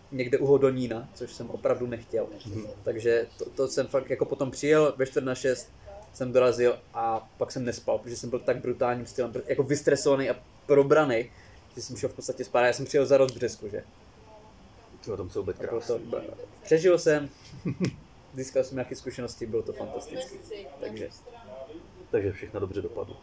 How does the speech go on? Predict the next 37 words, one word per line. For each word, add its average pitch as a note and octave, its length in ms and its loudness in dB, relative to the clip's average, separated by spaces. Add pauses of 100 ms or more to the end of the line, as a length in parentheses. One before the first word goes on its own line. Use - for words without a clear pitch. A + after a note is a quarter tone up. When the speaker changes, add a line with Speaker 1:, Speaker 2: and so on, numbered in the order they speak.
(640)
Speaker 1:
Konec A2+ 180 -2
dobrý, A#2 200 -4
všechno - 240 -16
dobré. G#2+ 180 -8 (840)
Speaker 2:
Oba F#2 100 -10
jsme G2 160 -10
přežili F#2 540 -4 (200)
výlety G2+ 460 -2
a F#2 140 -8
Speaker 1:
Oba C3+ 160 -2
jsme, D3+ 160 -8
ano. B2+ 160 2
Speaker 2:
můžeme A2+ 260 0
nadále G2+ 300 2
nahrávat. F#2 500 -4
Speaker 1:
Ty C3+ 60 -8
jsi C3 60 -6
byl D3 100 2
poněkud D3+ 300 -2
dál C#3+ 200 0
než D3+ 120 -4
já. B2+ 320 2
Já C#3 140 0
nevím, F#3+ 200 4
jak G3+ 80 2
jsme G#3+ 160 -2
Speaker 2:
No, G#3 40 2
Speaker 1:
na G#3 60 -2
tom, G3+ 120 -2
Speaker 2:
trošku A#2+ 180 0
jo. - 60 -12 (580)
Speaker 1:
nevím, D3 140 0
jak D#3+ 80 2
jsme E3+ 140 0
na E3+ 60 2
tom E3+ 180 -2
časově. A2 400 -2